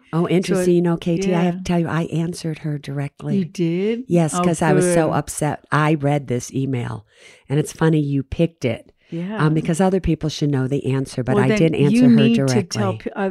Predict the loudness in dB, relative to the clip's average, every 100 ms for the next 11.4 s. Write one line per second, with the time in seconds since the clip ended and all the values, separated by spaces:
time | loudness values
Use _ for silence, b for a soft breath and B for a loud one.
0 | -4 -4 -2 0 0 -2 -4 -4 -4 -4
1 | -6 -6 -8 -10 -8 -6 -6 -6 -6 -6
2 | -6 -4 0 2 4 4 6 6 4 0
3 | 0 2 2 0 -2 -10 _ -8 -2 0
4 | 0 -4 -4 -8 -6 -6 -6 -6 b b
5 | b 2 2 2 0 2 0 0 0 2
6 | 2 2 0 -2 -2 -2 -4 -6 -8 -12
7 | -10 -8 -8 -6 -2 0 0 -2 b b
8 | b -2 0 0 -2 -2 -2 -2 -2 -4
9 | -4 -4 -6 -4 -4 -6 -4 -4 -2 -2
10 | -2 -2 -2 -2 -4 -4 -6 -6 -6 -8
11 | -6 -6 -6 -10